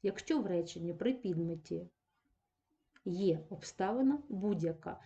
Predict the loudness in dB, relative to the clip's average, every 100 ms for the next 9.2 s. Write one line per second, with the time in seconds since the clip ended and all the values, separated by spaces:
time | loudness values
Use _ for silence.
0 | 2 4 6 4 2 -8 _ _ _ -6
1 | 0 2 2 -4 -2 2 4 4 2 -2
2 | 0 0 -2 -4 -8 -12 -8 -4 -4 2
3 | 2 2 -6 _ _ -20 -8 -8 0 2
4 | 4 4 2 0 4 2 0 -4 -2 -2
5 | -2 -2 -2 -2 0 0 -2 -8 -12 -12
6 | -12 _ -20 -12 -8 -8 -6 -4 -2 -2
7 | -4 -6 -4 0 4 4 4 -2 -6 -6
8 | 0 2 4 2 -2 -8 -12 -10 -10 -10
9 | -10